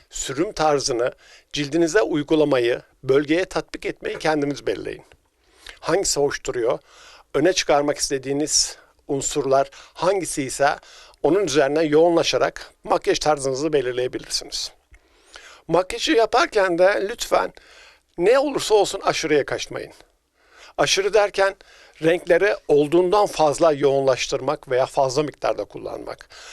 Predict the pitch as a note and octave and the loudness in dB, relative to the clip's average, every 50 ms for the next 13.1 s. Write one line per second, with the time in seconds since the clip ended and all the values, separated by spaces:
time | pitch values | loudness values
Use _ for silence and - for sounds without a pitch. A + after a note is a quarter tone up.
0 | - - - - C#3+ D#3 F#3 F3+ D3 C3+ D3 E3+ - - C#3 D#3+ G3+ - E4+ D4+ | -20 -20 -18 -2 2 4 4 4 2 0 -2 -4 -6 -4 0 0 0 0 0 -2
1 | D#3+ C3+ C#3 C3+ B2+ C3 E3 - - _ _ _ _ _ _ - - D3 D3+ D#3 | -2 0 0 -2 0 -2 -2 -4 -6 _ _ _ _ _ _ -12 -6 0 2 4
2 | E3+ F3 F#3 F3 C#3+ A3 - - - - - - _ _ _ D3+ E3+ - - - | 4 4 4 2 2 0 0 0 -2 -10 -12 -18 _ _ _ -12 -12 -12 -2 0
3 | F3 D3+ D3 F#3 F#3+ - - F#3+ F#3 - - - - - D#3 C3 C#3 C3+ C#3 D3 | 2 2 2 0 -2 -2 -6 -6 -6 -6 -10 -12 -10 -10 -4 -2 -2 0 0 -2
4 | C3+ - - - C3+ C3 B2 - - - A#2 G#2+ G#2 F#2+ A2 - - - - - | -4 -4 -4 -2 -2 -2 -2 -4 -6 -10 -8 -8 -8 -10 -10 -12 -14 -16 -18 -20
5 | - - _ _ - - - - - - - _ - C#3 D#3 F#3 G#3 G3 F3+ E3 | -20 -20 _ _ -20 -20 -20 -20 -20 -20 -20 _ 0 2 4 4 6 6 4 4
6 | D3+ C#3 C#3 E3+ E3+ C#3 C3 D3 E3+ - - _ _ _ _ _ _ _ _ _ | 4 4 6 4 4 6 4 2 0 -2 -8 _ _ _ _ _ _ _ _ _
7 | - D3 G3 A3+ A3+ E4+ C#4+ E3 D#3+ D#3+ D#3 - D3+ D3 D3+ E3 F#3 G#3+ A3+ - | -4 0 0 0 2 2 2 2 2 2 0 0 0 0 2 2 2 2 -2 0
8 | - A#3 F#3+ G3+ G3+ - F#3 F3+ F3 F3+ G3+ - - - F#3+ F#3+ G3 F3+ D#3+ F3+ | 2 2 2 2 2 2 2 4 4 4 4 2 2 2 4 4 4 2 0 -2
9 | G3+ G3 - D#3+ D3+ D3 C3 A#2+ D3+ D#3+ E3+ E3 C3+ A#2 F#2 - - - - - | -4 -4 -4 -4 -4 -4 -2 0 0 0 0 0 -2 -4 -8 -10 -12 -14 -14 -16
10 | _ _ _ _ _ _ _ _ _ _ - _ D#3+ D3+ C#3+ D#3 D#3+ - - - | _ _ _ _ _ _ _ _ _ _ -18 _ -2 0 0 0 -2 -2 0 0
11 | G#3 G3 D3+ D3+ B2 - D#3 D3+ D3+ D#3 D#3 - E3 C#3+ - D3 C3+ - - E3 | 0 2 2 0 0 0 -2 0 0 -2 0 0 -2 -4 -4 -4 -6 -2 0 2
12 | D3 C#3+ C#3+ C#3 B2+ A#2 A2+ A#2 B2+ C3 D3+ F#3 F3+ - F3 F3 F#3+ - - - | 2 4 2 2 0 0 -4 -2 0 2 2 2 0 -2 -6 -6 -4 -8 -8 -10
13 | - | -10